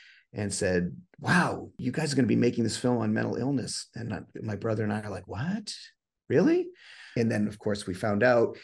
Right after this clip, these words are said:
But the other part of it is, you know, I'm fifty-five. I grew up knowing nothing about mental illness. I was never taught it.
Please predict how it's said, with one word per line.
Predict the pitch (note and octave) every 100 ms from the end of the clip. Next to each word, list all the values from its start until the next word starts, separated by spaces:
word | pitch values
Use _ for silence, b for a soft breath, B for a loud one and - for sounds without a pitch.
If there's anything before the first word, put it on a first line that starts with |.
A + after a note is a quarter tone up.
| B B -
But | D#3+ -
the | F#3
other | F3+ F3+
part | - C#3+
of | B2+
it | A#2+ A#2
is, | A#2+ A#2 A2 G#2+ - - _ _ _ _ _
you | - A2
know, |
I'm | G2+
fifty-five. | G#2 D3+ - - A2 G#2+ A#2+ A#2
I | G#2+ B2+
grew | A#2+ C#3+ B2+
up | A2 G2 -
knowing | B2 B2 A#2 A#2+ A#2
nothing | A#2+ A#2+ - F2+ F#2 - _ _ _ _ _
about | G2+ G2 F2+
mental | F#2+ F2+
illness. | F#2 D#2+ - -
I | A2+
was | G2+ G2+
never | A2 A2+ A2 G#2
taught | - - G2+
it. | E2+ -